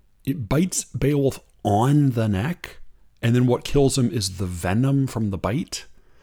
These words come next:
So just, like, the proportions are crazy, the physics are all cattywampus, and in many cases, the actual fights are sort of whizzed through. But what, what the Beowulf poet is great at,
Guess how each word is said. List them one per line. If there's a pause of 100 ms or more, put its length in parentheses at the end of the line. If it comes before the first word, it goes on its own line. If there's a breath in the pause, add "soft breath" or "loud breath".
(140 soft breath)
So
just,
like,
the
proportions
are
crazy,
the
physics
are
all (300 loud breath)
cattywampus, (400 loud breath)
and
in
many
cases, (220 loud breath)
the
actual
fights
are
sort
of (480)
whizzed
through. (1120)
But
what, (800)
what
the
Beowulf
poet
is
great
at,